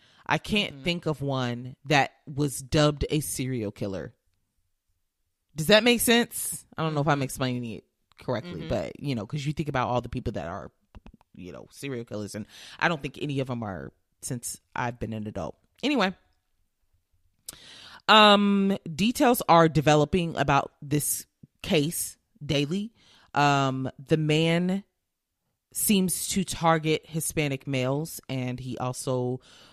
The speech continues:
Speaker 1: will target the unhoused.
Speaker 2: Oh.
Speaker 1: 'Cause they're just
Speaker 2: Yikes.
Speaker 1: sitting there.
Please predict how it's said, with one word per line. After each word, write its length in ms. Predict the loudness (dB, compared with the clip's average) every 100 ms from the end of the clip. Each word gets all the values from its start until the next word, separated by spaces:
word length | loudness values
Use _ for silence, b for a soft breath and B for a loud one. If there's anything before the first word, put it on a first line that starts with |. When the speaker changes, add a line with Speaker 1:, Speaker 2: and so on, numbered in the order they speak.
| B
Speaker 1:
will 640 | -6 -2 0 0 -2 -4 -10 _ _ _ _ _ -12
target 640 | 0 0 0 -4 -6 -14 _ -4
the 160 | -4
unhoused. 880 | -2 -4 0 0 0 -4 -6 -10 -12 -20 _ _ _ _ _ _ _ -20 _ _ _
Speaker 2:
Oh. 500 | -16 -14 -10 -8 -8 -4
Speaker 1:
'Cause 180 | -2 0
they're 80 | -2
just 320 | -4 -6 -8
Speaker 2:
Yikes. 280 | -10 -12 -10
Speaker 1:
sitting 340 | -8 -2 -2 -2
there. 240 | -10